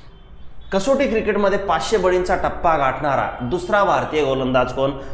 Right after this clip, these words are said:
रिसेंटलीच बघू शकता, इंग्लंड आणि भारताची टेस्ट मॅच चालू आहे, त्याच्यामध्ये आर अश्विनने हा टप्पा गाठलेला आहे.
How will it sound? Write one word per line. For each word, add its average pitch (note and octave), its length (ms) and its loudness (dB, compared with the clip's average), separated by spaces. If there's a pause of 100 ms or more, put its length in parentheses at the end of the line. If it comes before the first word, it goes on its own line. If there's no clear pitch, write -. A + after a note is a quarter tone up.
(100)
रिसेंटलीच F3+ 680 2 (440)
बघू E3 200 6
शकता, E3 360 -2
इंग्लंड F3+ 380 4 (400)
आणि E3 160 0
भारताची D#3+ 520 -2 (160)
टेस्ट F#3+ 220 0
मॅच C#3+ 180 0
चालू C#3+ 220 2
आहे, D3 100 0
त्याच्यामध्ये D3+ 720 -2
आर D#3 220 4
अश्विनने D#3 580 -2 (200)
हा C#3+ 100 -4
टप्पा D#3+ 440 0 (180)
गाठलेला G#2+ 420 0
आहे. F2 260 -8